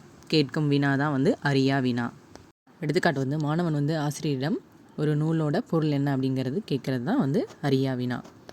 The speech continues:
So, மாணவன் நூலின் பொருளை தெரியாததை தெரிஞ்சுக்கிறதுக்காக ஆசிரியர்கிட்ட கேட்கும் வினா வந்து அறியா வினா. நெக்ஸ்ட் வந்து ஐய வினா.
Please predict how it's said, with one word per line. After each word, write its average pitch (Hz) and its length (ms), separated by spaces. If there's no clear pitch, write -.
So, 175 220
மாணவன் 165 560
நூலின் 190 360
பொருளை 165 400
தெரியாததை 165 540
தெரிஞ்சுக்கிறதுக்காக 151 840
ஆசிரியர்கிட்ட 151 560
கேட்கும் 139 380
வினா 135 240
வந்து 131 320
அறியா 135 360
வினா. 127 220
நெக்ஸ்ட் 165 300
வந்து 165 120
ஐய 151 240
வினா. 139 220